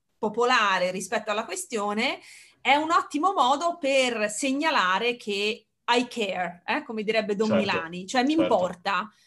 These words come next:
Speaker 1: me ne sto occupando, mi importa, e quindi se io esordisco davanti a una platea, magari in un contesto L G B T Q I Y plus o femminista o in generale che fa un po' di attenzione a queste cose, magari dico: "Buonasera a tutte".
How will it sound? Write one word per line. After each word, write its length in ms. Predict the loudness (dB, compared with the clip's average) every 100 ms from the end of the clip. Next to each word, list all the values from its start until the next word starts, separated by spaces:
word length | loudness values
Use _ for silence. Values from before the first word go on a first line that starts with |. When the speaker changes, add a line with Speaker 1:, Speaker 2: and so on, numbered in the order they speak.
| _
Speaker 1:
me 140 | -4 0
ne 120 | -2
sto 200 | 2 2
occupando, 680 | 2 -2 0 0 2 0 0
mi 140 | -2
importa, 500 | -4 2 4 4 2
e 80 | -6
quindi 300 | -4 -6 -4
se 100 | -4
io 160 | -2 -2
esordisco 1040 | -2 -4 -4 -4 -4 -6 -6 -6 -8 -16 _ _
davanti 460 | -2 2 2 2
a 40 | -4
una 120 | -6
platea, 460 | -4 -4 0 2 0
magari 380 | -2 0 0 -2
in 80 |
un 60 | -8
contesto 680 | -10 -4 -2 -2 -4 -4 -2
L 260 | -2 -4
G 120 | -6 -8
B 260 | -8 -10
T 180 | -10 -10
Q 220 | -8 -6 -4
I 140 | -4 -6
Y 320 | -10 -10 -6
plus 460 | 0 0 0 -4 0
o 360 | 4 6 4 2
femminista 840 | -6 -4 -4 -2 -2 -2 -4 -2
o 320 | 0 2 0 -2
in 140 | -2
generale 500 | -2 0 0 0 0
che 180 | -4 -10
fa 200 | 0 0
un 80 | 0
po' 80 | -4
di 80 |
attenzione 340 | -4 -6 -6 -6
a 60 |
queste 240 | -6 -10 -8
cose, 280 | -4 -4 -4
magari 320 | -2 -2 -2
dico: 260 | -6 -6 -6
"Buonasera 600 | -6 -4 -4 -6 -4 -4
a 120 | -6 -6
tutte". 480 | -8 -6 -6 -8